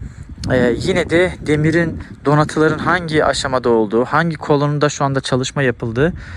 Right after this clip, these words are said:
direkt olarak, e, örnek veriyorum, kişi ofisinde olup, e, şöyle bir konteyner var burada. Şimdi bu konteynerin içinde şantiye şefi durduğu zaman, e, bilgisayarında çalışırken dışarıda hemen bu drone'unu çalıştırabilir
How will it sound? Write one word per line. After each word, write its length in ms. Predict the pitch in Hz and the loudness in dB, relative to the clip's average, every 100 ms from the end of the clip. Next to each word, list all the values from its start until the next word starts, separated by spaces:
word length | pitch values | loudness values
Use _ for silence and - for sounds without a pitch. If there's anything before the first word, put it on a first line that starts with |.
| - - - | -10 -6 0
direkt 300 | 151 175 - | 2 2 2
olarak, 300 | 156 160 165 - - - - - | 2 2 0 -6 -14 -18 -14 -2
e, 60 | |
örnek 560 | 131 131 156 160 160 - | 2 4 4 2 0 0
veriyorum, 200 | 135 127 | 0 0
kişi 460 | - - - 165 160 | -4 -2 2 2 2
ofisinde 680 | 151 143 - - 156 160 160 - | 0 0 -2 -2 2 4 2 2
olup, 220 | 135 147 - - - - - - | 2 2 0 -8 -18 -18 -8 2
e, 300 | 123 123 123 | 4 4 2
şöyle 320 | - 156 139 | 0 0 0
bir 60 | 135 | -4
konteyner 760 | - 143 135 147 135 117 - - | -8 -8 -6 -4 -4 -6 -8 -4
var 240 | 113 104 107 | -2 -2 -6
burada. 300 | 110 151 208 - - | -4 -4 -4 -8 -12
Şimdi 180 | - 156 | -10 -8
bu 40 | |
konteynerin 520 | 170 170 160 165 160 170 | -4 -2 0 0 0 -2
içinde 300 | - 147 143 | -4 0 0
şantiye 380 | - 165 151 | 2 0 0
şefi 280 | 143 139 135 | -4 -2 0
durduğu 300 | 151 156 165 | 0 2 2
zaman, 360 | 147 131 170 202 - - - - | 2 2 2 0 -8 -20 -14 -2
e, 180 | 131 127 | -2 2
bilgisayarında 460 | 180 160 - 139 | 0 0 -2 -2
çalışırken 640 | 135 180 151 - 120 185 196 - - - | -2 -2 -2 -4 -4 -2 -4 -8 -20 -8
dışarıda 460 | 165 180 165 147 160 | -4 0 0 0 0
hemen 300 | 170 165 156 - - | 0 0 -4 -12 -12
bu 240 | 135 160 139 | 2 2 4
drone'unu 360 | 160 156 139 | 4 4 2
çalıştırabilir 760 | 123 - 160 - 160 151 156 208 | -2 0 0 0 -2 0 0 -2